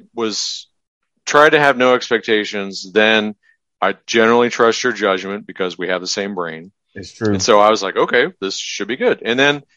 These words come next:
Speaker 1: like, there was any, there's different parts of it, whether it's the movie making or different scenes or different lines. So I was, like, drawn in right away and I was
Speaker 2: Mm-hmm.
Speaker 1: happy.
Speaker 2: Yeah.
Speaker 1: But, and I think, like, initially, like, the,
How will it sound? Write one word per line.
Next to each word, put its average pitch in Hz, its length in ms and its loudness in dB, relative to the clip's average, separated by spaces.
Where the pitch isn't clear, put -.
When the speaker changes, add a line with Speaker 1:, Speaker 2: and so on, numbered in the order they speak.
Speaker 1:
like, 139 340 0
there 131 220 0
was 131 300 -2
any, 151 280 -6
there's 135 340 -2
different 156 360 0
parts 135 260 2
of 107 100 -2
it, 98 40 -8
whether 101 260 -2
it's 92 100 -10
the 95 60 -8
movie 120 300 -6
making 113 440 -4
or 92 80 -8
different 90 300 -10
scenes 120 380 -6
or 92 60 -14
different 95 260 -8
lines. 95 220 -6
So 147 120 0
I 156 80 6
was, 156 120 4
like, 131 160 2
drawn 110 240 0
in 104 120 -6
right 92 180 -6
away 82 220 -12
and 82 80 -12
I 92 100 -4
was 92 120 -6
Speaker 2:
Mm-hmm. 107 80 -4
Speaker 1:
happy. - 280 -4
Speaker 2:
Yeah. 90 120 -2
Speaker 1:
But, 131 400 4
and 127 120 0
I 135 120 2
think, 247 200 0
like, 170 220 0
initially, 147 640 -4
like, 113 340 -2
the, 110 360 -4